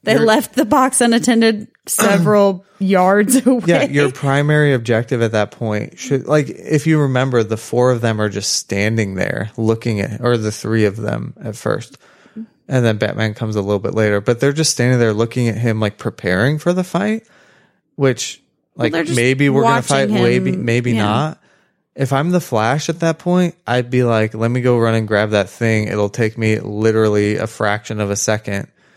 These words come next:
Speaker 2: And then I can come back and stand here again if I want, but go get
Speaker 1: Well,
Speaker 2: it.
Speaker 1: but,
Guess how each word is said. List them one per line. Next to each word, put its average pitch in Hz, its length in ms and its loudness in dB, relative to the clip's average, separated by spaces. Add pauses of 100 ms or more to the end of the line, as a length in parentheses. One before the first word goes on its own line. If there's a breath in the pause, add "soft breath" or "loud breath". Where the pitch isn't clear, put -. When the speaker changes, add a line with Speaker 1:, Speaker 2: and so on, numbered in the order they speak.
(340 soft breath)
Speaker 2:
And 110 220 -2
then 120 100 2
I 135 80 2
can 131 180 -2
come 127 140 0
back 113 240 -2
and 104 140 -6
stand 104 360 -4
here 110 420 -4
again 117 360 -2
if 131 140 -4
I 107 40 0
want, 175 560 -2 (400 soft breath)
but 131 240 2 (160)
go 165 140 -6
get 175 280 -2
Speaker 1:
Well, 254 120 4
Speaker 2:
it. 233 60 -4
Speaker 1:
but, 254 280 0